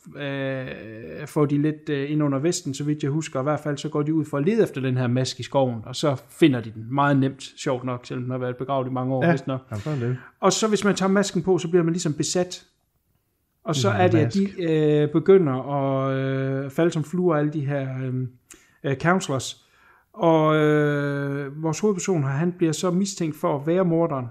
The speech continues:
Speaker 1: og det er derfor, den hedder You Might Be The Killer, for han kan ikke huske det.
Speaker 2: Ja.
Speaker 1: Og det bliver fortalt i flashbacks, fordi han ringer til hans gode
Speaker 2: Mm.
Speaker 1: ven, som så er Alison Harrigan, der arbejder i en, øh, videobutik.
Speaker 2: Okay.
Speaker 1: Så hun kan alle reglerne omkring slasher.
Speaker 2: Ja.
Speaker 1: Øh, så,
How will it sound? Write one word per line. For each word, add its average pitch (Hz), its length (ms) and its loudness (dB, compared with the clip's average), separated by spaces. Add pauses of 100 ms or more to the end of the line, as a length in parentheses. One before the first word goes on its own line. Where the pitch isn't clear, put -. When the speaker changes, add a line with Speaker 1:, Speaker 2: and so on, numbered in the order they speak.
(120)
Speaker 1:
og 156 100 -8
det 160 120 -6
er 170 40 2
derfor, 170 140 -4
den 156 80 0
hedder 151 180 0
You 151 80 4
Might 170 200 0
Be 160 80 -2
The 156 80 -4
Killer, 180 220 0
for 185 100 -4
han 180 80 0
kan 214 60 -2
ikke 208 100 -8
huske - 240 -6
det. 131 120 -12 (600)
Speaker 2:
Ja. 190 120 -6 (600)
Speaker 1:
Og 175 160 2
det 196 100 4
bliver 196 140 8
fortalt 190 720 -4
i 180 60 -2
flashbacks, 190 580 -2
fordi 175 160 -4
han 156 160 0
ringer 170 200 0
til 165 120 -4
hans 147 120 -2
gode 170 180 2
Speaker 2:
Mm. 170 60 -2
Speaker 1:
ven, 165 160 0
som 147 120 -6
så 160 120 -4
er 151 280 0
Alison 143 340 -4
Harrigan, 147 380 0
der 135 100 -2
arbejder 143 460 -2
i 151 360 -6
en, 135 180 -2
øh, 127 520 -4 (240)
videobutik. 156 500 -8 (600)
Speaker 2:
Okay. 117 140 -2
Speaker 1:
Så 180 80 4
hun 185 100 8
kan 196 160 2
alle 180 240 6
reglerne 135 360 2
omkring 143 300 -2
slasher. 131 300 -4 (280)
Speaker 2:
Ja. 156 180 2 (580)
Speaker 1:
Øh, 139 380 0
så, 180 140 -4